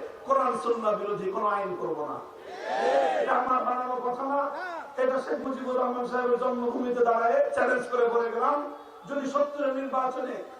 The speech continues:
আওয়ামী লীগের নির্বাচনী ইশতেহারে এই কথাটা না থেকে থাকে, আগামী দিন আর কোনোদিন মানুষের সামনে মাইকে কোনো কথা বলবো না আমি। এই কথা ছিল তার।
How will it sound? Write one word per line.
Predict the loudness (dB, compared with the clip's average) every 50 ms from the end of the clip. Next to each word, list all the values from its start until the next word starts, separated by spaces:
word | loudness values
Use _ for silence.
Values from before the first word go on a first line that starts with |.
| -4 0
আওয়ামী | 2 4 4 4 2 0 -2 -2 -4
লীগের | 0 2 4 4 4 2 -2 -8 -4
নির্বাচনী | -2 -2 2 4 4 4 4 2 -2 -4 -6 -6
ইশতেহারে | -8 -10 -12 -8 -6 -2 2 2 2 4 2
এই | 2 0 -2 -2
কথাটা | -2 -2 -2 -2 -4 -2
না | -2 -2 -2 -2
থেকে | -2 -4 -2 -2 -2
থাকে, | -2 -2 -2 0 2 2 2 0 -2 -6 -10 -12 -14 -2 0
আগামী | 2 2 4 2 2 0 0
দিন | 0 0 0
আর | 2 0 0
কোনোদিন | 2 2 2 2 2 2 2 2
মানুষের | 2 2 0 0 -2 -4 -4
সামনে | -4 -4 -6 -6 -4 -4 -4 -2
মাইকে | 2 2 2 2 2 0 -2
কোনো | -2 -2 -2
কথা | 0 0 0 -2
বলবো | 0 0 0 0 0 -4
না | -6 -8
আমি। | -8 -8 -8 -8 -6 -4 -4 -2 -2 0 2 4 6 6 6 4 4 4 2 2 2 0 -2 -4 -4 -4 -6 -6 -10 -12 -16 -16 -18 -18 -20 -20 -6 0
এই | 4 4 4 4 4
কথা | 4 4 4 4 2
ছিল | 4 4 4 4
তার। | 6 4 4 2 2 2 0 -2 -6 -10 -12